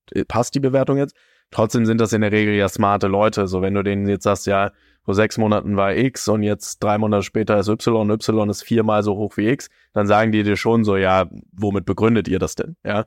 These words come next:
aber das ist halt spannend, weil du wirklich alle paar Monate hast du eine Validierung deiner Bewertung, die eben auch dann entsprechend wächst, ja, und, ähm, das ist für viele Sachen vorteilhaft, ja, Mitarbeiterbeteiligung, F-, äh, Fremdkapitalfinanzierung, aber eben auch,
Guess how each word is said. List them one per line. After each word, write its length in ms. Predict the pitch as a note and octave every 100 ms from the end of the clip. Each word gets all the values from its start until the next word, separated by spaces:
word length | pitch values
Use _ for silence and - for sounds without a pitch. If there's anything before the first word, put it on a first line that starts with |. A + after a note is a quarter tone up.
| -
aber 200 | A2 A2
das 180 | A#2
ist 160 | C3 -
halt 220 | B2 G#2+
spannend, 320 | - A2 C3+
weil 100 | A#2+
du 240 | G#2+ G#2+ -
wirklich 500 | A#1+ G2 A2 A#2+ G#2
alle 180 | G#2+ A#2+
paar 200 | B2 A#2
Monate 480 | A2 A2+ B2+ B2 G#2+
hast 200 | A2 -
du 40 |
eine 140 | A2+ G#2
Validierung 580 | A2 A2 G#2+ B2+ B2+ A2+
deiner 220 | A2+ G#2
Bewertung, 580 | G2 G2+ B2 - F3+ G#3 -
die 320 | B2 C3 -
eben 180 | A#2+ A#2
auch 380 | - A#2 B2
dann 220 | - G#2+ A2+
entsprechend 460 | G#2+ G#2+ G#2 G2+
wächst, 420 | G2+ G2+ - - -
ja, 220 | G#2 A2
und, 280 | - G2+ - _ _ -
ähm, 380 | A2 G#2+ G2+ F#2
das 220 | G#2 -
ist 240 | G#2+ - _ _
für 180 | - A2+
viele 260 | D3+ D3+
Sachen 240 | B2 A2+ A#2
vorteilhaft, 600 | B2+ - G2+ - - -
ja, 240 | G#2+ A2+
Mitarbeiterbeteiligung, 1600 | G2+ A2 A2 G#2 G2 G2 F#2+ - G2+ G2 G2 G2 F#2+ F#2+ F#2+ G2+
F-, 220 | - - -
äh, 340 | E2 - -
Fremdkapitalfinanzierung, 1800 | - - G#2 G#2+ G2 - G2 F#2+ - G2+ F#2+ F2+ - G2+ F#2 F#2+ F#2+ F2+ -
aber 240 | G2 F#2+
eben 200 | E2+ G2+
auch, 400 | C#2+ G2+ G2+ -